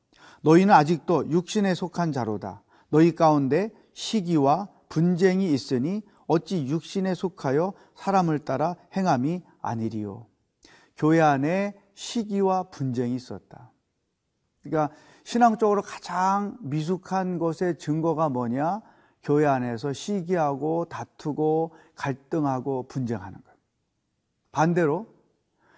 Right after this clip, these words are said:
신앙의 가장 성숙한 모습이 뭐냐?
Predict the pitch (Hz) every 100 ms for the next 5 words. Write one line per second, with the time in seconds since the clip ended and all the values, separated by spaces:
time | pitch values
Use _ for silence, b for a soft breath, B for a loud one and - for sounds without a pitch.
0 | b - 214 190 185 185 - 185 190 -
1 | 233 208 - 208 165 143 147 147 131 110
2 | 110 123 165